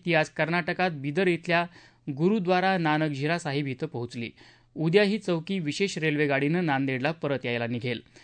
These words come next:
नागपूरमध्ये जरीपटका इथं गुरु नानक जयंतीनिमित्त भव्य शोभायात्रा काढण्यात आली. अहिल्यानगर शहरात "जो बोले सो निहाल, सत श्री अकालच्या" जयघोषात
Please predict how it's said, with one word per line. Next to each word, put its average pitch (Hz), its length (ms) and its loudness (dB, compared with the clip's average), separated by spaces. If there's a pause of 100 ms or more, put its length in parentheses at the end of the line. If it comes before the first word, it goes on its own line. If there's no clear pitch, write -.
(260)
नागपूरमध्ये 214 600 4
जरीपटका 190 480 0
इथं 180 300 0
गुरु 160 200 0
नानक 160 240 2
जयंतीनिमित्त 151 680 0
भव्य 143 320 -2
शोभायात्रा 143 560 -2
काढण्यात 131 360 -4
आली. 135 240 -2 (320)
अहिल्यानगर 220 540 4
शहरात 185 400 4 (300)
"जो 185 200 6
बोले 185 300 4
सो 170 200 -4
निहाल, 160 320 0
सत 180 140 -4 (100)
श्री 160 200 0
अकालच्या" 160 580 2
जयघोषात 139 540 0